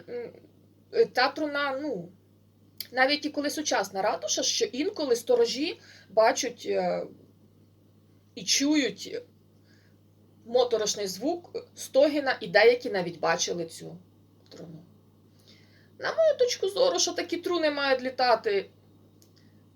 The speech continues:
і в сучасних судах, і в сучасних будівлях, де суди. А саме головне, що такі труни мають літати по хатах тих суддів, які виносять неправомірні та несправедливі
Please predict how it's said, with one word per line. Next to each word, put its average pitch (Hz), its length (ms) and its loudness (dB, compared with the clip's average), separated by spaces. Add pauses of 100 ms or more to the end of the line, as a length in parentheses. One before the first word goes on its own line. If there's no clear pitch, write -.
(220)
і 403 100 8
в 349 60 6
сучасних 247 680 4
судах, 269 640 -4 (160)
і 262 60 -6
в 254 40 -4
сучасних 214 580 0
будівлях, 269 560 -4
де 311 320 2
суди. - 540 -8 (300)
А 240 100 0
саме 427 280 2
головне, 302 220 2
що 277 100 0
такі - 200 -12
труни 370 320 -2
мають 311 280 -4
літати 330 580 -4
по 285 720 -2
хатах 311 400 2
тих - 200 -8
суддів, 190 640 2 (240)
які 302 240 -4
виносять 311 600 -2
неправомірні 277 840 0
та 226 360 2
несправедливі 208 920 0